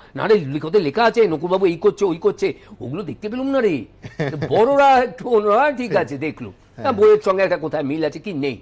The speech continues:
Speaker 2: হুম।
Speaker 1: কিন্তু বাচ্চারা অনেক বেশি, আহ, স্পেসিফিক।
Speaker 2: হুম।
Speaker 1: তার ফলে আমার ভয়টা ওদের জন্য আরো বেশি।
Speaker 2: একদম।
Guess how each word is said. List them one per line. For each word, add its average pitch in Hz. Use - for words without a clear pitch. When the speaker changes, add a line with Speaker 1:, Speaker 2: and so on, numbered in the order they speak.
Speaker 2:
হুম। 110
Speaker 1:
কিন্তু -
বাচ্চারা 202
অনেক 180
বেশি, 196
আহ, 113
স্পেসিফিক। 123
Speaker 2:
হুম। 113
Speaker 1:
তার 131
ফলে 190
আমার 175
ভয়টা 165
ওদের 151
জন্য 208
আরো 147
বেশি। 110
Speaker 2:
একদম। 107